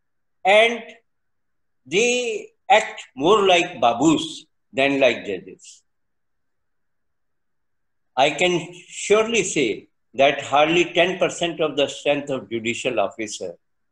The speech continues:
is concerned with the woes and pains of litigants.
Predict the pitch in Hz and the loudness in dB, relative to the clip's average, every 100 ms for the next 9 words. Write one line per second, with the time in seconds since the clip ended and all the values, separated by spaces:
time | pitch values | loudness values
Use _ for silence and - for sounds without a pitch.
0 | _ _ _ _ _ _ _ - 156 160 | _ _ _ _ _ _ _ 0 0 0
1 | 160 170 170 - 175 156 95 - _ _ | -2 -2 -2 0 2 2 -2 -14 _ _
2 | _ _ _ _ _ 120 147 131 147 151 | _ _ _ _ _ -6 -6 0 2 2
3 | 165 - - 110 139 160 - - - - | 0 -6 -18 -2 2 2 0 -6 -12 -20
4 | _ _ _ _ _ _ _ _ _ - | _ _ _ _ _ _ _ _ _ 0
5 | 139 139 - 151 151 143 131 - 113 107 | 0 0 0 2 2 0 -2 -4 -8 -6
6 | 117 104 87 - - - | -6 -6 -10 -16 -20 -20